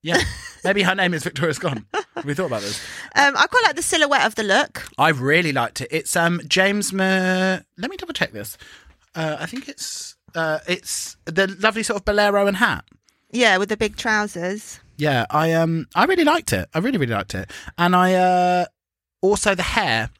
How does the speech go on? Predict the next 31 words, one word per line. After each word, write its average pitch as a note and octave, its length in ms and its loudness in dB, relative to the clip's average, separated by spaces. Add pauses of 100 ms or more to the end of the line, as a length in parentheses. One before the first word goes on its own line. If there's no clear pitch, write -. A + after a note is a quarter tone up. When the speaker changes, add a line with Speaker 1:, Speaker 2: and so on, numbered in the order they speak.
Speaker 1:
was, D3 520 -2
uh, C#3+ 420 0 (220)
by D3+ 420 2
our D#3+ 220 2
honey, E3 400 0
um, D#3+ 180 -6
Benjamin F3 400 -2
Paul E3+ 220 -4 (200)
at C3+ 100 -10
How's D3+ 160 -8
Your E3 100 0
Head. D3+ 140 -6 (420)
Speaker 2:
Oh, A4+ 200 4
cute. - 360 -4
Speaker 1:
And D3+ 200 0
I D3+ 40 2
thought - 220 0
that D#3+ 140 2
was, D3+ 240 0
uh, D3+ 400 6
I D3+ 100 2
thought F3 120 0
that D3 80 2
was C#3+ 100 2
really E3 240 2
fucking D#3 340 -2
nice, A#2+ 300 2
that - 160 -4
hair A2 240 0
on G#2 80 -6
her, A#2+ 240 -2